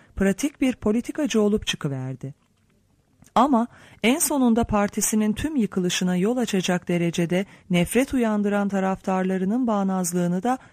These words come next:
görmezlikten gelemedi. Sonuç olarak bağnazlığın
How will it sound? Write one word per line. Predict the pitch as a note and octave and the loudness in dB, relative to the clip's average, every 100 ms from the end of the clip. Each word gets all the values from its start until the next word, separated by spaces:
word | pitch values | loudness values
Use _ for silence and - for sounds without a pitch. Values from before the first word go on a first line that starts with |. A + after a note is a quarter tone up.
| _ | _
görmezlikten | F#3 F#3 F3+ F3+ E3+ F3 - E3+ | 0 2 2 0 -2 -4 -4 -2
gelemedi. | E3+ D#3 C#3 C3+ C3 - C#3 _ _ _ _ - - - | -2 -4 -4 -6 -8 -10 -14 _ _ _ _ -20 -20 -12
Sonuç | - B3 C4+ G4 | 0 4 4 2
olarak | E4+ C4+ G#3 A3 - | 0 2 2 0 0
bağnazlığın | F#3+ F3+ F3+ F3 D#3+ D#3+ D#3+ | 2 2 2 0 0 0 0